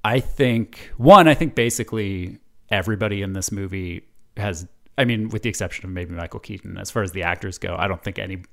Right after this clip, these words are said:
any of them have ever done better work, <laughs> you know? I think this is, as somebody who really likes Christopher Walken, I think this is,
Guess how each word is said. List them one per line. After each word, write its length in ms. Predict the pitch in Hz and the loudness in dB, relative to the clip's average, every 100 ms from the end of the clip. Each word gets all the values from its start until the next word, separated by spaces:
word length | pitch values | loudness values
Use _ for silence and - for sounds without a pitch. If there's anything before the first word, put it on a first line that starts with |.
| - | -6
any 180 | 101 | -2
of 100 | 110 | 0
them 120 | 117 107 | 2 0
have 120 | 92 | 0
ever 160 | 92 98 | -4 -4
done 200 | 101 104 | -2 0
better 220 | 104 107 | 0 0
work, 460 | 104 123 - - - | 4 8 8 8 4
<laughs> 40 | |
you 180 | - 180 | 6 6
know? 240 | 123 139 - - - | 6 2 -2 -8 0
I 80 | - | 4
think 180 | 139 147 | 6 8
this 160 | 147 135 | 6 4
is, 320 | 123 98 - - | 2 2 -2 -4
as 240 | - 127 - | 2 4 6
somebody 260 | 131 113 | 4 4
who 80 | 110 | 0
really 220 | 107 107 | 0 -2
likes 280 | 101 98 - | -2 -4 -6
Christopher 280 | - - 101 | -8 -8 -8
Walken, 340 | 90 87 107 | -4 -4 -4
I 80 | 87 | -4
think 140 | 82 90 | -2 -2
this 140 | 87 | -4
is, 140 | 95 | -10